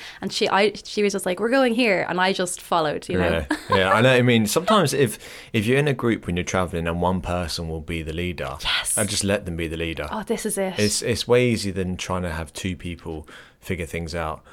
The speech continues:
Speaker 2: Um, but when I went to, when I, I was, I was in Bali f-, a few weeks ago,
Speaker 1: Yeah.
Speaker 2: I, it was me and my girlfriend, so I would just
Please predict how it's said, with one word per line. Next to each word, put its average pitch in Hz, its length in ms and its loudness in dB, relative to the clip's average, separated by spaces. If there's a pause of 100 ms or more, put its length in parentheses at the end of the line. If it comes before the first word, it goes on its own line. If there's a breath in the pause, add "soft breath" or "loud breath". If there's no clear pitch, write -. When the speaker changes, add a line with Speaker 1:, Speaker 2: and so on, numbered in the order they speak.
(280 loud breath)
Speaker 2:
Um, 78 500 -6 (200 loud breath)
but 110 140 0
when 113 160 2
I 120 140 4
went 110 260 4
to, 85 340 -6 (200)
when 92 160 -6
I, 98 60 2
I 92 300 -4
was, 82 160 -8
I 80 60 -4
was 82 120 -6
in 82 100 -4
Bali 80 400 -6
f-, - 120 -20
a - 40 -20
few 80 320 -14
weeks 82 280 -10
ago, 73 280 -8 (140 loud breath)
Speaker 1:
Yeah. 202 160 -10 (120)
Speaker 2:
I, 92 240 0
it 90 160 -2
was 90 160 -6
me 95 120 -2
and 85 80 -4
my 85 60 -6
girlfriend, 82 500 -6
so 85 220 -6
I 95 140 2
would 85 140 -4
just - 240 -10